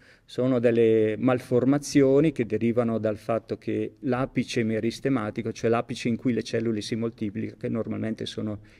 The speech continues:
in cima al germoglio che nasce dal terreno, per una serie di cause o di concause, così altera il proprio processo, anziché disporsi a cilindro, queste cellule meristematiche fanno una crescita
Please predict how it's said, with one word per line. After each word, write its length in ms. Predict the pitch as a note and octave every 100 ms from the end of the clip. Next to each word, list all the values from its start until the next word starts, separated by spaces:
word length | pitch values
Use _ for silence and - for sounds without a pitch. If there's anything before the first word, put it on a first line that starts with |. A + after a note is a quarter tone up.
| -
in 180 | A#2+
cima 260 | B2 D#3 C#3+
al 60 | A#2
germoglio 560 | A#2+ A2+ A#2+ B2 A#2
che 100 | -
nasce 260 | A2 A#2 A2
dal 160 | G#2+
terreno, 520 | G#2 D#3 A2+ G#2+ B2+ - - - _ _ _
per 200 | C#3 C#3
una 360 | D3 C#3 C3
serie 400 | B2 - C#3+ C#3+
di 160 | B2 A#2+
cause 640 | - B2+ C3+ B2 A2+ A2
o 200 | G#2+ A2
di 160 | G#2+ A#2
concause, 800 | - A#2 A#2 B2+ A#2 A#2 A2+ D3
così 500 | D#3+ D#3+ A2+ C3+ A#2+ -
altera 460 | C#3 D3 C#3+ A#2+
il 80 | A2+
proprio 320 | - B2+ B2+
processo, 480 | B2+ F3 B2 A#2+ B2+
anziché 560 | A#2 A#2 A2 A#2 A2+ A2+ _ _ -
disporsi 920 | A2+ A2+ - - D3 C#3 - - A2+
a 40 |
cilindro, 800 | A2+ E3 C#3 A#2+ A2+ A2 C3+ C#3+
queste 520 | A#2 G#2+ - A2 G#2+
cellule 360 | G#2+ A#2+ A#2 G#2+
meristematiche 720 | G#2+ A2 - C#3 G#2 G#2 A#2
fanno 280 | A#2+ A#2 A#2
una 140 | A#2+
crescita 580 | A#2+ A2 G#2+ - - A#2